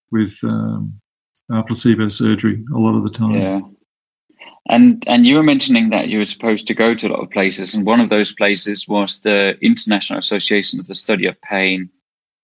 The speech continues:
Speaker 2: um, biennial
Speaker 1: Yeah.
Speaker 2: pain conference in Amsterdam, right?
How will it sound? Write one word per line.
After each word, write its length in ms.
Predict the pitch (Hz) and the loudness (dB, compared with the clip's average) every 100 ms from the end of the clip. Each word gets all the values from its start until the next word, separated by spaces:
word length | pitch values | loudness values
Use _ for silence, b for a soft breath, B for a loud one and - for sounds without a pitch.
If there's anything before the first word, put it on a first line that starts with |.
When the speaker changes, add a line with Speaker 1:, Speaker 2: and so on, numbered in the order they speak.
| - | -4
Speaker 2:
um, 600 | 101 95 92 92 95 92 - _ _ _ | 0 2 0 -2 -4 -6 -12 _ _ _
biennial 480 | 101 101 98 98 98 | -2 0 0 0 0
Speaker 1:
Yeah. 160 | - 110 | -2 -4
Speaker 2:
pain 280 | - 127 123 | -2 0 0
conference 600 | 107 95 - - - - | -2 -6 -6 -6 -4 -4
in 180 | 123 107 | -2 0
Amsterdam, 400 | 110 117 104 95 | 0 0 -4 -2
right? 240 | 101 104 | -2 -4